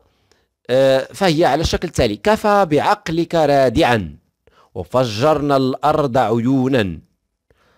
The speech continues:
حسن زيد أخلاقا، قوي الرجل إيمانا.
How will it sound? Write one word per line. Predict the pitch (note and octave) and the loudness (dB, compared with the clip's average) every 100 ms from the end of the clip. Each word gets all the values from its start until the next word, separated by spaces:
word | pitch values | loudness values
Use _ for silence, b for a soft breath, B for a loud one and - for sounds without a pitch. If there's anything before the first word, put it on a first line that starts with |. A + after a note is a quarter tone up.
| _ | _
حسن | - - E3+ G3+ - F#3+ F3 E3+ E3+ - | -20 -10 -4 -2 -2 -2 0 2 0 -4
زيد | A2+ D#3+ F3+ D3 C#3+ - | -2 0 2 0 -2 -6
أخلاقا، | B2 - C3+ D3 C#3 - G2 E2 _ _ _ _ - | -14 -6 0 2 2 0 -4 -6 _ _ _ _ -2
قوي | G3 F#3 D#3+ D3+ | 0 2 2 0
الرجل | B2+ F3+ D3+ E3 D#3+ D#3 | 2 0 0 0 -2 -4
إيمانا. | C3 C3 D#3+ D#3+ A#2 E2+ | -6 -2 0 0 0 -4